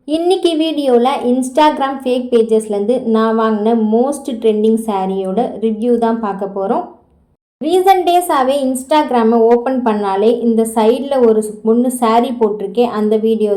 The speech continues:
தான் அதிகமா வரும். நம்ம Instagram-ல பார்த்திருப்போம்,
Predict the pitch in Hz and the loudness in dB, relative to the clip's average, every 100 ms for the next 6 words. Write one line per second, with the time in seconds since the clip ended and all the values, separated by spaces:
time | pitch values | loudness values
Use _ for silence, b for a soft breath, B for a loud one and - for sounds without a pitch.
0 | 226 302 208 196 196 202 208 202 185 196 | -2 -4 -4 -4 -4 -2 -2 -2 -2 -2
1 | 330 - - _ _ _ 247 285 311 302 | -2 -6 -20 _ _ _ -8 -6 -4 -6
2 | 302 330 320 311 302 294 269 254 262 277 | 0 0 2 0 -2 -2 0 0 0 -2
3 | 247 262 277 | -2 -2 0